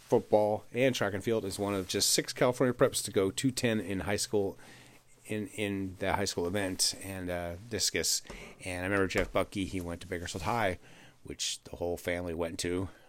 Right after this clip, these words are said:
I didn't, but they're the Bakersfield High, and an amazing performer on and off the field. I believe he's a doctor, and it was interesting. I was, used to do, uh, eBay business a lot, so I had to go to the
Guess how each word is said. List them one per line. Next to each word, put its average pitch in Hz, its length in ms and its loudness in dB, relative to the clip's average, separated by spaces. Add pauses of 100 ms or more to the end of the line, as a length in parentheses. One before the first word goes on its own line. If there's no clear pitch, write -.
(120)
I 82 180 0
didn't, 73 280 -8
but 82 180 -6
they're 78 300 -6 (120)
the 90 200 -2
Bakersfield 80 420 -2
High, 95 260 0 (460)
and 87 300 -8
an 82 100 -6
amazing 82 360 0
performer 82 600 -4 (240)
on 82 160 -4
and 85 80 -4
off 87 200 0
the 90 100 -12
field. 101 440 2 (460)
I 87 80 -6
believe 123 540 -4
he's 127 180 4
a 120 60 2
doctor, 104 500 2
and 92 80 2
it 87 60 0
was 90 180 -2
interesting. 90 600 -2 (460)
I 92 140 -4
was, 90 420 -4
used 98 280 -4
to 95 60 -8
do, 90 440 0
uh, 82 300 0 (200)
eBay 110 280 4
business 82 320 0
a - 40 -6
lot, 78 280 -2
so 98 100 -4
I 95 40 -6
had 87 40 -6
to 90 60 -6
go 90 80 -2
to 85 60 -4
the 82 140 -4